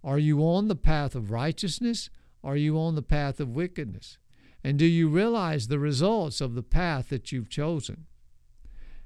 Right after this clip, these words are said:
And I, I want to end with that, that quote that I made earlier, uh, from Nevada Barr, where she writes, "So I sinned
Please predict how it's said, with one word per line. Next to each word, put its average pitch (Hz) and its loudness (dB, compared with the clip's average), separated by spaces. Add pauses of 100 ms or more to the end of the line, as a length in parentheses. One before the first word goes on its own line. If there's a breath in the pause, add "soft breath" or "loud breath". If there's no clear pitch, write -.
And 147 0
I, 175 0
I 165 4
want 190 2
to 190 -6
end 190 2
with 156 -4
that, 160 -4
that 156 -4
quote 165 2
that 143 -2
I 131 -2
made 147 -2
earlier, 135 2 (640 soft breath)
uh, 120 -2
from 143 -2
Nevada 143 0
Barr, 131 0
where 123 0
she 135 -4
writes, 139 -4 (360 soft breath)
"So 143 0
I 135 -2
sinned 220 0